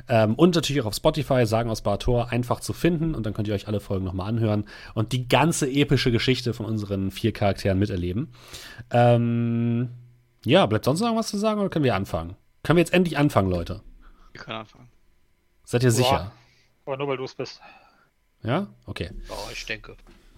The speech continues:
Speaker 1: Jetzt hab ich natürlich fast unseren Discord vergessen. Ihr könnt natürlich auf unseren Discord kommen. Auch dazu findet ihr den Link hier, da unten. Da.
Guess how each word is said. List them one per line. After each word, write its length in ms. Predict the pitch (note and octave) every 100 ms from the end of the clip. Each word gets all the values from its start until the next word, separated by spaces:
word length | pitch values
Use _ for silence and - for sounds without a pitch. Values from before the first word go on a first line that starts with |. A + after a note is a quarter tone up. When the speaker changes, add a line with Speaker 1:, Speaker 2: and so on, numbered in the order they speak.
| -
Speaker 1:
Jetzt 100 | -
hab 60 | A2
ich 40 |
natürlich 220 | A2 B2
fast 200 | B2 C3
unseren 200 | B2+ A2+
Discord 320 | A2 - - -
vergessen. 260 | F2+ F2+ G2+
Ihr 40 |
könnt 140 | D3
natürlich 180 | C#3 C3+
auf 100 | A#2+
unseren 180 | B2+ A#2
Discord 300 | C3+ - F#2+
kommen. 240 | A#2 A#2+
Auch 100 | A2
dazu 260 | - G#2+ A2+
findet 240 | - G2+
ihr 60 | F#2+
den 140 | F2+
Link 180 | F2+ F2+
hier, 300 | - F2 F#2 - -
da 100 | -
unten. 320 | - - - _ _ _
Da. 220 | - -